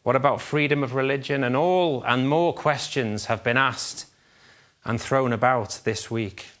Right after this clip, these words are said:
Well, provision and protection in different ways were certainly themes that came up as election themes. I'm not so sure I heard too much talk about kindness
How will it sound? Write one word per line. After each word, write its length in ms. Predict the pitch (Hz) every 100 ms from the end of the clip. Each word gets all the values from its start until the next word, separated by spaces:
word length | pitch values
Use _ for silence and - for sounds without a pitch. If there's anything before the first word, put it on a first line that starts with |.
| _ _ _ _ _ _ _ _ _ _ _ -
Well, 100 | 110
provision 640 | - 120 123 147 165 127 101 _ -
and 180 | 123 113
protection 580 | 113 - 160 - -
in 120 | 117 117
different 420 | 143 - 131 104
ways 380 | 131 160 113 -
were 80 |
certainly 680 | 117 - 160 190 - 135 120
themes 560 | - 143 135 123 113 - _ - _ -
that 180 | 131
came 300 | - 143 135
up 260 | 151 139 - - _ -
as 180 | 113 110
election 500 | 120 123 - - 104
themes. 680 | - 123 110 92 98 - - _ _ _ _ _ _
I'm 120 | - 123
not 140 | 131
so 120 | -
sure 300 | 120 135 127
I 80 | 113
heard 240 | 110 120
too 200 | 104 -
much 260 | 127 120 -
talk 260 | - 123 107
about 300 | 117 110 104
kindness 720 | 131 127 120 107 - -